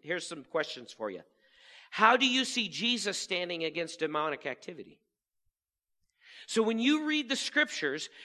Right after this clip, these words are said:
do you read it and go, "Okay, I read my chapter, okay, that's it"? Or do you break it apart? Do you read after Jesus from the standpoint of just, uh, you know, uh, from this standpoint, "Well, he's the Son of God and he can do that"?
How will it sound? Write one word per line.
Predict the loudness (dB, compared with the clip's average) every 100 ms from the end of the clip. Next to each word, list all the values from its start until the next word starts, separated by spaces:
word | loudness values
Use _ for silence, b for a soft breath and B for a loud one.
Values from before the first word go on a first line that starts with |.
| B
do | 0
you | 2 4
read | 4 6
it | 2
and | 4
go, | 4 6
"Okay, | 4 4 4 4
I | 6
read | 4 4
my | 2
chapter, | 0 0 0 0
okay, | 0 0
that's | 0 -2
it"? | -6 -8 _ _ _ _ _ _ _ _ _ _ _
Or | -6
do | -4
you | -2
break | 2 2 0
it |
apart? | -2 0 0 -2 -12 _ _ _ _ _ _ _ _ _ _ _ B B B 0
Do | 4
you | 4
read | 4 6
after | 4 4 -4
Jesus | -2 -2 -2 -2 -6 -8
from | -2 -2
the | -2
standpoint | -2 -2 -2 -2 -2
of | -2
just, | 0 2 2 0 -8 -10 0
uh, | 2 4 2 -2 -8 _ _ _ _ _ _ _ _ _ -20 -6
you | 0
know, | 2 2 0
uh, | 0 0 0
from | -2
this | -4 -4
standpoint, | -4 -4 -4 -8 -10 B B 0
"Well, | 0
he's | 2 -2 -2
the |
Son | -2 0 0
of | 4
God | 6 6
and | 2
he | -4 -6
can | -6
do | -4 2
that"? | 4 2 0